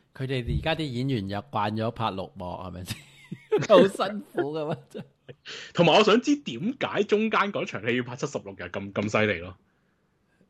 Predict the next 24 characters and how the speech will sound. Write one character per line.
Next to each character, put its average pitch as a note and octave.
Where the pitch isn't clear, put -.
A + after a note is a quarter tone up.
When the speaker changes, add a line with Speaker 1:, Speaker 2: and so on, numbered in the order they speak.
Speaker 1:
中 A2+
間 C3
邊 C3
一 B2
場 -
啊？ -
邊 G#2+
一 -
場？ -
Speaker 2:
就 D3
係 D3
嗰 E3
場， A#2+
誒， A#2
誒， G2+
誒， G#2
飛 F3+
又， A#2
又， A2
又 A2
Speaker 1:
Bullet A#2+
Speaker 2:
降 B2
落 A#2+
Speaker 1:
Farm A2+